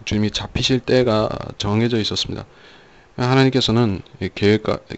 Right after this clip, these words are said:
계획을 통해서, 어, 자기 역사를 하시는데, 어,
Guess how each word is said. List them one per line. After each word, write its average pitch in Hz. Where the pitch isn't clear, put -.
계획을 113
통해서, 101
어, 113
자기 98
역사를 98
하시는데, 113
어, 104